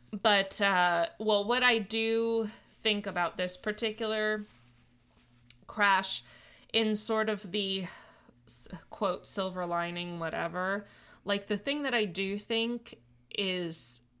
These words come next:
because it was clearly just going to end so badly, like, it, well, and I know the way I unfolded it, we didn't know how it ended, but, um, uh, because there was no other option and this plane was going to crash, the fact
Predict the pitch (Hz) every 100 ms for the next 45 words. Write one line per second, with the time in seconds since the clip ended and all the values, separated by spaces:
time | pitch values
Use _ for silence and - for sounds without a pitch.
0 | - 214 - 240 214 - 175 175 - -
1 | 185 196 175 170 - 165 170 170 170 170
2 | 175 - 165 160 156 143 151 165 185 190
3 | 175 - _ - - - - - - -
4 | - - - _ _ _ _ - 208 202
5 | 190 - 190 185 180 175 175 175 170 170
6 | 170 165 165 160 156 - 160 156 156 160
7 | 160 - - 156 151 - 165 165 156 -
8 | 175 165 151 160 165 - - - - _
9 | - 185 180 175 170 - 185 214 208 226
10 | 233 208 - 190 185 175 165 170 160 160
11 | 160 156 151 156 - 165 165 160 143 135
12 | 160 - - 160 160 170 165 170 165 170
13 | 165 - 156 - 190 - 175 - 170 160
14 | 165 -